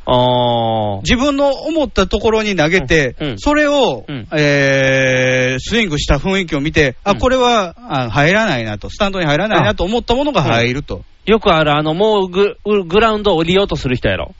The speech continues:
Speaker 1: パーンって打たんとして、あ、もうこれフライ、フライって降りたら、えー、入ったみたいな。
Speaker 2: よくスタイル、
Speaker 1: あの、
Speaker 2: ストライクボールであんねんけどね。
Speaker 1: あー。
Speaker 2: あれやられたら、
Speaker 1: うん。
Speaker 2: あれやったら、
Speaker 1: うん。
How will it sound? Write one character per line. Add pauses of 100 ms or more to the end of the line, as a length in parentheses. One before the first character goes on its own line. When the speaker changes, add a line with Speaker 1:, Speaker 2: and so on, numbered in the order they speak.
(200)
Speaker 1:
パ
ー
ン
っ
て
打
た
ん
と
し
て、
あ、
も
う
こ
れ
フ
ラ
イ、
フ
ラ
イ
っ
て
降
り
た
ら、
え
ー、
入
っ
た
み
た
い
な。
Speaker 2:
よ
く
ス
タ
イ
ル、
Speaker 1:
あ
の、
Speaker 2:
ス
ト
ラ
イ
ク
ボ
ー
ル
で
あ
ん
ね
ん
け
ど
ね。
Speaker 1:
あ
ー。
Speaker 2:
あ
れ
や
ら
れ
た
ら、
Speaker 1:
う
ん。
Speaker 2:
あ
れ
や
っ
た
ら、
Speaker 1:
う
ん。